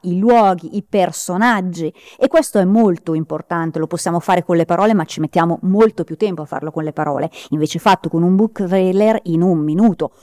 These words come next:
un minuto e mezzo, riusciamo veramente a dare l'idea del mondo che stiamo presentando. E quindi io per tutti i miei romanzi, ma veramente già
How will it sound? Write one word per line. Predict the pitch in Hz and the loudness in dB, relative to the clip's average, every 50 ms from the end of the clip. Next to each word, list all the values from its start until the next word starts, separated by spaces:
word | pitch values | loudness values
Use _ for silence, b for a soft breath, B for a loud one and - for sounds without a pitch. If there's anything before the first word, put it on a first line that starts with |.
| b | b
un | - 165 170 | -2 -2 0
minuto | 190 202 208 214 202 214 | 2 2 0 0 0 0
e | 240 | 0
mezzo, | 240 220 196 156 165 175 165 185 202 | 0 0 0 0 -2 -2 -2 -2 -4
riusciamo | 196 185 - - 196 170 175 170 170 | -4 -4 -4 -4 -4 -4 -2 -2 -4
veramente | 170 160 185 208 208 214 233 226 214 170 160 160 170 160 - 185 196 B B B | -2 0 0 0 2 2 2 0 0 0 -2 -4 -6 -4 -4 -6 -6 B B B
a | - - | -2 0
dare | 175 185 185 175 | 2 2 2 0
l'idea | 170 175 190 214 185 165 160 160 175 185 165 | 0 0 0 0 0 0 0 0 0 0 -2
del | 180 180 180 226 226 220 208 190 | -2 0 2 2 2 2 2 0
mondo | 165 156 151 147 147 151 151 160 175 B B B B | -2 -2 -4 -4 -4 -2 -2 -2 -4 B B B B
che | - 196 | -4 -4
stiamo | 165 - - 156 139 139 143 - | -4 -4 -4 -4 -4 -4 -4 -6
presentando. | - 143 135 - 127 127 123 - - 104 95 113 131 143 151 - | -6 -6 -6 -4 -6 -6 -6 -6 -6 -6 -6 -4 -2 -2 0 0
E | - - | -2 0
quindi | - 240 240 233 220 | 2 4 4 4 4
io | 214 170 | 2 -2
per | - - 180 170 - | -2 -2 -4 -4 -4
tutti | _ - 226 - - 180 | _ -6 -6 -4 -4 -4
i | |
miei | 165 160 151 156 | -4 -4 -2 -2
romanzi, | 151 185 208 202 170 156 156 160 165 | -2 -2 0 0 0 0 -2 -2 -4
ma | 160 143 131 | -4 -4 -4
veramente | 147 143 135 143 165 175 165 160 - 147 | -6 -6 -4 -2 0 0 0 -2 -4 -2
già | 151 170 160 156 | 0 0 0 0